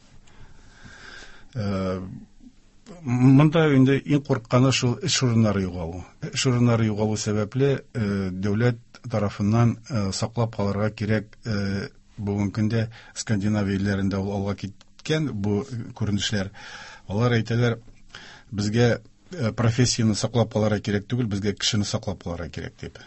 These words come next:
Менә шундый идеология бара бүген, э, э, җи-, җир шарында. Кешене, э, әгәр дә инде эшсез кала икән, аңар,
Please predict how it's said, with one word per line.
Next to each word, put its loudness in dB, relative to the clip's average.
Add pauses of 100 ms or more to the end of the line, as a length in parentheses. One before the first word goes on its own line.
(320)
Менә 0
шундый 0
идеология -2
бара -4
бүген, -6
э, -8 (240)
э, -4
җи-, -6 (180)
җир 0
шарында. -6 (720)
Кешене, 4
э, 0 (300)
әгәр 4
дә 2
инде 2
эшсез -2
кала 2
икән, 0
аңар, 0